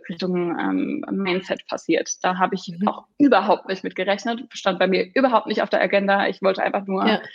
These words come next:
Speaker 1: Ne, mein Geld investieren und, äh, wissen, was ich tue und, ähm,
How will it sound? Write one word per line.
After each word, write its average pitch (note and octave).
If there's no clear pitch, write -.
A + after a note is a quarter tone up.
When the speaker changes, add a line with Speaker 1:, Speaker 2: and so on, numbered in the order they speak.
Speaker 1:
Ne, A3+
mein G3+
Geld A#3+
investieren G#3+
und, G3
äh, F#3+
wissen, A3
was G3+
ich G3+
tue A#3+
und, G3
ähm, F#3+